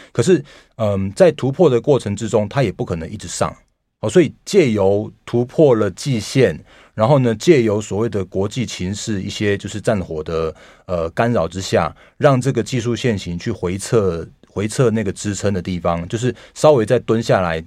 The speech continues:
跌破了季线附近。那我觉得这个是现在目前那个控盘控得很好的一个，一个，一个，一个过程。那当然你会觉得说，啊，我现在目前手上的A I就在，就在破底啊。可是我觉得目前的A I的破底叫做是，呃，不得已，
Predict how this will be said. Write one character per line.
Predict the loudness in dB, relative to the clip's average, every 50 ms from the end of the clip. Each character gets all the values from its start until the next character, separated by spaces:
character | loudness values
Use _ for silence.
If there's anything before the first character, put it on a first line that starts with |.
| _ _
跌 | -6 -6 -4
破 | -2 0 0 0 0
了 | -2
季 | -4 -4 -4
线 | -2 -2 -4 -4
附 | -4 -6 -8 -8
近。 | -6 -6 -6 -8 -8 -12 -20 -16 _ 2
那 | 4 4
我 | 4 4
觉 | 0 -4
得 | -4 -2
这 | -2 -2
个 | -2 -4
是 | -4 -6
现 | -6 -4 -2
在 | -2
目 | 0 -2 -2
前 | -4 -6 -8 -8 -8 -10 -12 -16 _ _ -8
那 | -8 -6
个 | -4 -6 -6
控 | -2 0 0 0 0
盘 | -2 -8 -8
控 | -4 -4 -4 -4
得 | -4 -6
很 | -8 -8 -10 -10 -10
好 | -10 -8 -6 -6 -6
的 | -6 -6 -8
一 | -10 -8
个， | -6 -6 -6 -6 -8 -10 _ _
一 | -12 -10
个， | -10 -10 -12 _
一 | -12 -10 -10
个， | -10 -10 -10
一 | -10 -10
个 | -8 -4
过 | -2 -2 -2
程。 | -2 -2 -6 -8 -10 -10 -18 -20 -12 -2 2
那 | 2 4
当 | 6 4
然 | 4 4
你 | 2
会 | 0 0
觉 | 0 0
得 | 0 0
说， | 2 2 2 2
啊， | 2 0 -4 -4
我 | -6 -8 -6
现 | -4 -4
在 | -2 -2
目 | -2
前 | -4 -4 -6
手 | -8 -8 -6
上 | -4 -4
的 | -4 -2
A | -2
I | -2 -2 -2
就 | -2 -4 -8
在， | -6 -6 -6
就 | -6 -4 -2
在 | -2 -2
破 | -2 -2 -4 -6 -6
底 | -6 -12 -14
啊。 | -14 -14 -10
可 | -8 -4
是 | 0 0 0 -2 -2 -12 -20 -14 _
我 | -6 -4
觉 | -2 0
得 | 0 0 2
目 | 2 0 -2
前 | -2 -2 -4 -4
的 | -4 -4
A | -4 -2
I | -2 -2 -2 -2
的 | -2 -4 -4 -4 -6 -6
破 | -2 0 0 0
底 | 0 -4 -12 -12 -6 -4
叫 | -4 -2
做 | -2 -4
是， | -8 -6 -8 -8 -8 -8 -10 _ _ _ _ _ -20 -20 -20 -20 _ _ _
呃， | -6 -4 -4 -2 -4 -6 -8 -10 -14 -20 _ _ _
不 | 0 0
得 | 0 2 2 0 0
已， | -2 -4